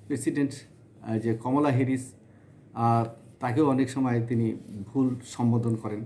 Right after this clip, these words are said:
এখানেও সেইটা ঘটনা ঘটেছে যে তিনি, আহ, কমলা হ্যারিসকেও তিনি,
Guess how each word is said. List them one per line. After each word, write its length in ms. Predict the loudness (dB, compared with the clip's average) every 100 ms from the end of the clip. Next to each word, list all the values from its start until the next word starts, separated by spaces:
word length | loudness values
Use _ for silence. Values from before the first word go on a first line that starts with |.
| -10
এখানেও 520 | -8 -2 2 2 0 -6 -10
সেইটা 440 | -6 -4 -4 -4 -6 -10
ঘটনা 340 | -6 -2 -2
ঘটেছে 400 | -4 -8 -10 -12 -16 -20 -20 -20 _ -2
যে 340 | 4 6 4 2
তিনি, 300 | 0 0 -2 -10 -20 -20 -20 -20 -12
আহ, 300 | -4 -2 -2 -6 -18 -20 -20 -20 -20 -20 -12
কমলা 260 | -2 2 4
হ্যারিসকেও 560 | 4 4 2 0 0 2
তিনি, 340 | 2 0 -2